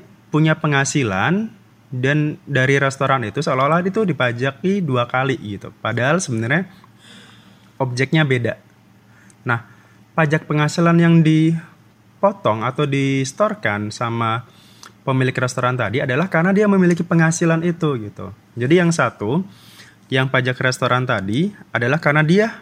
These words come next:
memiliki restoran, karena dia memiliki usaha restoran, makanya dipajaki sama daerah, eh, dengan namanya pajak restoran tadi gitu. Kalau dia tidak memiliki restoran atau usahanya tidak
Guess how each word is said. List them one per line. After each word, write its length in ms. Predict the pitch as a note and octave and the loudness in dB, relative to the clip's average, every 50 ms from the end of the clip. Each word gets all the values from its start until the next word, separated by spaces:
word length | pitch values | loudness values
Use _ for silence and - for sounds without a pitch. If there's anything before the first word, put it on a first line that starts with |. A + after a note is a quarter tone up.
| - | -10
memiliki 880 | - D3 C#3 C#3 C#3+ C#3 C#3 C#3 C#3 C3+ C3+ - - - C3 B2+ B2+ B2+ | -6 -4 -2 0 0 0 0 0 0 -2 -4 -6 -6 -4 -2 -2 0 0
restoran, 560 | C3 B2+ - - A#2+ G#2 F2+ F#2 G2+ B2 C3 | -2 -2 -2 -2 -2 -2 -2 -4 -4 -4 -2
karena 160 | - C#3+ D3+ | 0 0 2
dia 240 | D3+ D3+ E3+ F#3 F#3+ | 4 4 6 6 6
memiliki 400 | F3+ E3 D3+ C#3+ C#3 C#3 C3 - | 6 4 2 2 0 0 0 -2
usaha 400 | B2 C#3 C3 - C#3 C3 - C3 | -2 -2 -2 -2 -2 -2 -2 -2
restoran, 560 | B2 B2+ B2+ - C3 A#2 G#2 F#2 F2+ G#2 B2+ | -2 -2 -2 -2 -2 -2 -2 -2 -4 -4 -4
makanya 480 | C3+ B2 A#2+ - A#2+ B2 C#3 D#3+ F#3+ F#3 - - - - - - - - - - _ | -4 -6 -4 -2 -2 0 2 2 0 0 -6 -18 -20 -20 -20 -20 -20 -20 -20 -18 _
dipajaki 720 | - B2+ B2 - B2+ B2 A#2 A#2+ A#2 A2+ - - D#3+ F3 F3 | -8 -4 -2 0 0 0 0 0 -2 -2 0 2 2 2 2
sama 320 | - C3+ B2 B2 A#2+ B2 | 0 -2 -2 -2 -2 -2
daerah, 540 | A2+ G#2 F#2+ G2+ G2+ C#3 E3+ G3 - - - - _ _ _ - _ _ _ _ _ _ _ _ - A#2 | -2 -2 -2 0 0 0 0 -2 -4 -10 -18 -20 _ _ _ -20 _ _ _ _ _ _ _ _ -8 -4
eh, 160 | A2 A2 A2+ | -2 -2 -2
dengan 320 | A2+ A#2+ A2+ A#2 A2+ A#2 | 0 -2 -2 -2 -2 -2
namanya 320 | A2+ A2 G#2+ G#2+ C3 D#3 - | -2 -2 -2 -2 -2 -2 -2
pajak 240 | A#2+ A2+ A2 A2+ - A2+ | -2 -2 -2 -4 -4 -4
restoran 400 | A2 - - A#2 A2+ A2+ A2+ A2 | -6 -4 -2 -2 -2 -2 0 0
tadi 400 | B2 B2+ C3 A#2+ A2+ G2+ F2+ - | 0 0 2 0 0 -2 -4 -6
gitu. 240 | - - - - - - _ - - - - - - - - - | -10 -14 -14 -16 -18 -20 _ -20 -20 -20 -20 -20 -20 -20 -4 0
Kalau 160 | - B2+ C3 | 2 2 4
dia 160 | C3+ C3+ C#3+ | 4 2 2
tidak 240 | C#3+ D3+ C3+ C3 A#2 | 0 0 -2 -2 0
memiliki 720 | C3 B2+ C3 C3 C3 B2+ - C3 B2+ B2+ B2+ B2+ B2 B2 B2+ | 0 0 0 0 -2 -2 -2 -2 -2 0 0 0 0 0 0
restoran 640 | B2 A#2+ - - G#2+ G2 G2 G#2+ A#2+ C3+ D3+ D#3+ | -2 -2 -4 -4 -4 -2 0 2 4 4 4 2
atau 240 | C#3+ B2+ - C3 C3+ | 0 -2 -2 -2 -2
usahanya 320 | B2+ - B2+ A#2 A#2+ B2 A#2+ | -2 -2 -2 -2 -2 -2 -2
tidak 460 | C3 B2 A#2+ A2+ - - - - | -2 0 0 -2 -2 -4 -10 -18